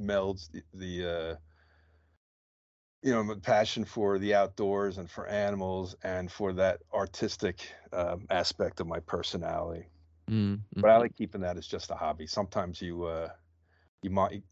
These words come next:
Speaker 1: if you monetize everything that you enjoy doing, it, you know, it, it kind of, it can take the starch out of it.
Speaker 2: Oh, absolutely. Yeah. It's, then it becomes like a job, but then you're worrying about, it's another level of stress. You're like,
Speaker 1: Yeah.
Speaker 2: "Man, I did this shit so I could get out of stress. <laughs> I didn't wanna do it. I
Speaker 1: Yeah,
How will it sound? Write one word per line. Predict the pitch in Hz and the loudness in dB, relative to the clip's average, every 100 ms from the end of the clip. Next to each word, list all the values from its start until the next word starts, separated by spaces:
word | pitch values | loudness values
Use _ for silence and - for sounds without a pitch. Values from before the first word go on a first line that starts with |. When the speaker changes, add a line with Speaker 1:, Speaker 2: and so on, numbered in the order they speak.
| - | -20
Speaker 1:
if | 95 - 170 | -18 -6 4
you | |
monetize | 170 160 127 120 101 98 | 8 8 8 6 6 2
everything | 95 90 101 | -2 -4 -6
that | 90 92 | -4 -6
you | 95 | -8
enjoy | 90 87 87 85 | -8 -6 -6 -4
doing, | 92 85 80 | -6 -6 -8
it, | 87 | -12
you | - | -12
know, | 80 80 | -10 -10
it, | 82 | -10
it | 82 87 - | -12 -12 -6
kind | 92 87 | -4 -2
of, | 80 - - | -4 -10 -10
it | 90 | -4
can | 98 | -4
take | 87 90 80 | -4 -6 -6
the | 82 | -6
starch | - 78 78 - | -4 -2 -2 -4
out | 78 | -4
of | 80 | -6
it. | - - _ - _ - | -10 -14 _ -20 _ 0
Speaker 2:
Oh, | 123 101 | 4 4
absolutely. | 101 - 95 101 101 98 92 | 2 0 2 2 2 0 0
Yeah. | 85 | -2
It's, | 85 107 - | 0 -2 -2
then | 139 127 | 4 4
it | 139 | 4
becomes | 127 - 113 98 | 0 0 -2 -2
like | 95 | -6
a | |
job, | 82 82 107 104 107 104 104 | -6 0 4 6 6 4 2
but | 101 95 | 0 0
then | 110 | 4
you're | 107 98 | 4 4
worrying | 92 95 | -2 -4
about, | 90 92 | -6 -8
it's | - | -2
another | 104 98 | 0 2
level | 98 90 | 0 -2
of | 80 | -6
stress. | - - 123 117 110 107 107 | -8 -6 0 4 4 2 -2
You're | - | -8
like, | 139 | 0
Speaker 1:
Yeah. | 120 | 2
Speaker 2:
"Man, | 143 | 2
I | |
did | 185 117 | -2 -6
this | 113 | -8
shit | - 165 | -8 -8
so | 180 | -10
I | |
could | 180 165 | -8 -4
get | 185 | -2
out | 180 185 226 | -2 0 0
of | |
stress. | - - 190 185 - - | 0 -2 -2 -2 0 0
<laughs> | 240 | 0
I | |
didn't | 196 233 | 0 -2
wanna | 190 147 | -2 -4
do | 135 135 | -6 -10
it. | |
I | |
Speaker 1:
Yeah, | 117 | -4